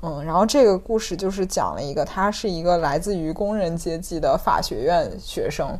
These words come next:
就相当于是跨了他自己的阶级了。就他说他刚上学的时候，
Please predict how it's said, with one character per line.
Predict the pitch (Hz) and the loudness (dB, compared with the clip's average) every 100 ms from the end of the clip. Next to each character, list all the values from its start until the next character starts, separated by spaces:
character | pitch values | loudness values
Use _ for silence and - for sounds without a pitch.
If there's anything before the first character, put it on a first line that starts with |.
| - - - | -10 -12 -10
就 | - | -6
相 | 190 196 | -2 0
当 | 196 | 0
于 | |
是 | 196 | 0
跨 | 180 - 214 | -2 4 6
了 | 156 | 6
他 | 151 | 4
自 | 160 160 | -2 -4
己 | 123 | -2
的 | 101 | -4
阶 | - 127 | -4 -6
级 | 143 - | -6 -6
了。 | 71 - - - | -6 -6 -10 -12
就 | - 202 | -4 0
他 | 202 | 0
说 | 185 202 | 2 2
他 | 202 | 2
刚 | 190 196 | 0 0
上 | 202 220 175 | 0 0 -2
学 | 143 139 | -2 -2
的 | 165 | -2
时 | 185 | -2
候， | 165 170 156 | 0 2 0